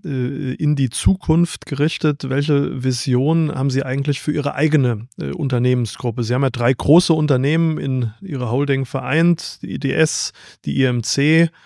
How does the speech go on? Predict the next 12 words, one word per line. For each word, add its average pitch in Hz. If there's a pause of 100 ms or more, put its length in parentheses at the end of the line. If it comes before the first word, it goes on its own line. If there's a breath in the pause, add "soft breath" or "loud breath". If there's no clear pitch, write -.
(340 soft breath)
und 120
die, 117
äh, 120
Share 123
Pass. 147
Insgesamt 143
aktuell 135
über 147
tausenddreihundert 131 (300 loud breath)
Mitarbeiterinnen 131
und 120
Mitarbeiter. 147